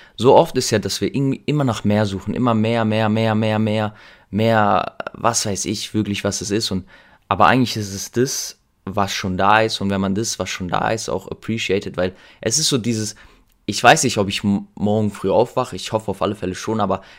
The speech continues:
es kann halt sein, dass ich nach dem Interview aus dem Haus rauslaufe und irgend so jemand Verrücktes fährt mich um, so, und was hab ich dann davon, wenn ich immer so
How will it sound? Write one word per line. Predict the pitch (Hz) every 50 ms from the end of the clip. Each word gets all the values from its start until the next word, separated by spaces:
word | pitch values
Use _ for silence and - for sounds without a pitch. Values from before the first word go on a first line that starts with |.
| _ -
es | - -
kann | - 104 107
halt | 101 92
sein, | 101 107 120 113
dass | 104 95 -
ich | - -
nach | 101 104 104 104
dem | - 101 95
Interview | 80 120 127 127 110 104 107 104
aus | - - - - -
dem | - 95 92 104
Haus | 104 120 120 - -
rauslaufe | 95 98 - - 101 107 110 - - - - - - _ _
und | - 104 104 101 101
irgend | 92 117 120 120 107
so | 107 107
jemand | 104 101 107 104 - -
Verrücktes | 110 101 104 123 - - 117 -
fährt | - - 104 - -
mich | 202 - -
um, | 82 117 120 123 - _ _ _ _ -
so, | - - 92 85 - - - -
und | - 95 98 95 95 - - - - _ -
was | 98 98 - - 110
hab | 120 127
ich | -
dann | - 123 113
davon, | 110 104 - - 107 104
wenn | 98 101 101
ich | 104 101 -
immer | 95 104 104 101
so | 85 90 98 98 98 90 76 - -